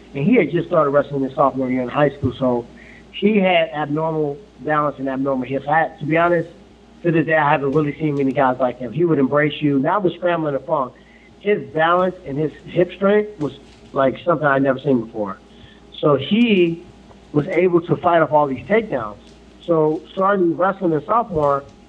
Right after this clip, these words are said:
he ended up going out, placing in Illinois State, which, you know, states like Illinois, California, New York, that only has one class is very tough.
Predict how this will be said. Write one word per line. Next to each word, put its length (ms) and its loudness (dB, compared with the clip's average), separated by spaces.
he 240 0
ended 180 0
up 200 0
going 320 0
out, 360 0
placing 420 0
in 160 0
Illinois 360 -2
State, 160 -2
which, 180 -6
you 80 2
know, 340 2
states 260 0
like 160 0
Illinois, 380 2
California, 880 0
New 140 -4
York, 360 0
that 140 0
only 180 2
has 220 0
one 220 0
class 360 0
is 100 -6
very 320 2
tough. 240 0